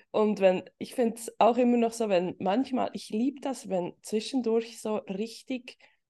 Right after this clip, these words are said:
einfache Fragen kommen, weißt du, so Basic-Fragen,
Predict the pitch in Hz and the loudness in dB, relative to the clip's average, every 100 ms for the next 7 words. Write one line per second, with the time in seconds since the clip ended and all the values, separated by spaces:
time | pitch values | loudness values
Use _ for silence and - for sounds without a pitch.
0 | _ _ _ _ - 185 180 254 285 254 | _ _ _ _ 0 4 6 4 4 2
1 | 240 247 214 - 175 175 175 240 262 254 | 2 0 -8 -6 0 4 6 4 2 -6
2 | - 220 185 170 170 190 - - 214 208 | -4 -2 0 0 0 -2 -6 -6 -6 -4
3 | - 175 233 233 233 - - 208 202 208 | 2 2 2 -4 -12 -12 -4 2 4 2
4 | 214 240 247 - | 2 -2 -2 -10